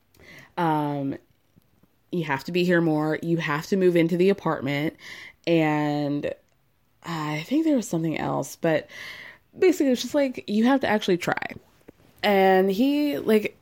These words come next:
he's like, "Okay," well, he agreed to all of these things, but then we see him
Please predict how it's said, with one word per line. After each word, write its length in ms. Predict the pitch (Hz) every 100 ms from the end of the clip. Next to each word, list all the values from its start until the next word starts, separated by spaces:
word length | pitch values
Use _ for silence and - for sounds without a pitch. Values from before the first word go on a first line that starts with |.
| _
he's 220 | 196 196 247
like, 140 | 254
"Okay," 380 | 349 339 311 302
well, 280 | 247 240 247
he 240 | 233 277 320
agreed 360 | 269 240 233
to 80 | 208
all 220 | 170 175
of 40 | 180
these 200 | 165 -
things, 340 | 160 160 -
but 120 | 175
then 200 | 196 196
we 80 | 202
see 380 | 202 269 277 269
him 360 | 208 185 185